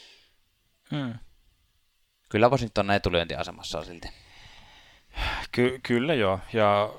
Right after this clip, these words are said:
Speaker 1: et Washingtonin parhaat pelaajat on ollut niitä parhaita pelaajia, niin
Speaker 2: Niin.
Speaker 1: se on ihan hyvä, hyvä merkki. Ovechkin on selvästi peli päällä, ja Oshi pelaa tosi hyvin, Backstrom pelaa tosi
Speaker 2: Siis
Speaker 1: hyvin.
Speaker 2: Backstrom on tehnyt kyllä nyt niin kuin, antanut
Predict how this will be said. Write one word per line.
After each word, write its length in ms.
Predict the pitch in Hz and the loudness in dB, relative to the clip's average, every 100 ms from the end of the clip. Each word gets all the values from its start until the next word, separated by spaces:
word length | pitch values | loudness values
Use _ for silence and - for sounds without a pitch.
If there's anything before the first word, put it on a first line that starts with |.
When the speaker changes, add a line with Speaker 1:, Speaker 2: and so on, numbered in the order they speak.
| - | -12
Speaker 1:
et 180 | 127 - | -10 0
Washingtonin 580 | 117 - 107 123 120 107 | 0 0 0 2 2 4
parhaat 440 | 123 110 107 - | 4 4 2 2
pelaajat 400 | 107 101 92 92 - | 2 2 2 0 -4
on 100 | 98 | -6
ollut 240 | 90 87 - | -6 -6 -8
niitä 200 | 87 85 | -8 -6
parhaita 500 | - 85 82 85 82 | -4 -4 -4 -4 -6
pelaajia, 500 | - 85 82 90 92 | -4 -2 -2 -4 0
niin 100 | 104 | 2
Speaker 2:
Niin. 100 | 101 | 4
Speaker 1:
se 60 | 107 | 4
on 120 | 104 | 2
ihan 240 | 95 95 98 | 0 -4 -2
hyvä, 220 | 92 85 - - - - - - - - | 0 0 -4 -20 -20 -20 -20 -20 -20 -6
hyvä 180 | 104 92 | 0 2
merkki. 440 | 87 90 92 - | 2 0 0 -2
Ovechkin 420 | 95 101 98 - 92 | 2 4 2 0 -2
on 100 | 90 | -2
selvästi 400 | 87 85 - 92 | -2 -4 -6 -8
peli 280 | 85 82 | -6 -6
päällä, 420 | 85 90 85 85 87 | -6 -6 -4 -6 -4
ja 240 | 92 98 - | -4 -2 0
Oshi 320 | 104 - 101 | 2 0 -2
pelaa 340 | 95 90 87 | -2 2 0
tosi 320 | - 85 - | -2 -6 -8
hyvin, 260 | 92 87 87 | -8 -10 -4
Backstrom 460 | 92 92 - 98 90 | -2 -2 -2 -4 -4
pelaa 280 | 85 85 | -2 -2
tosi 160 | 85 92 | -4 -6
Speaker 2:
Siis 100 | - | 2
Speaker 1:
hyvin. 60 | 113 | 6
Speaker 2:
Backstrom 360 | 147 - 113 | 6 6 4
on 120 | 85 | 2
tehnyt 240 | 85 87 90 | -2 -2 -4
kyllä 140 | 95 90 | -2 -2
nyt 200 | 90 90 | -4 -6
niin 160 | 85 | -6
kuin, 180 | 87 87 - - - - - - - | -4 -4 -8 -20 -20 -20 -20 -20 -8
antanut 440 | 98 92 92 90 | -4 0 0 -2